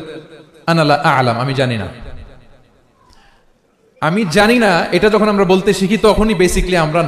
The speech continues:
নলেজেবল হয়ে উঠি, জ্ঞানী হয়ে উঠি। তাহলে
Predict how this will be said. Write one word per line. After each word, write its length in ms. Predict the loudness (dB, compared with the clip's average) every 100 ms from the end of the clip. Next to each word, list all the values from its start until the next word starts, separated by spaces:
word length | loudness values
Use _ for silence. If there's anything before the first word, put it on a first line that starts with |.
| 2
নলেজেবল 440 | 2 2 2 0
হয়ে 220 | 0 0
উঠি, 200 | -2 -6
জ্ঞানী 280 | -2 0 0
হয়ে 180 | 0 -2
উঠি। 240 | -4 -8 -14 -16 -20 -20 -20 -20 _ _ -4
তাহলে 400 | 0 2 0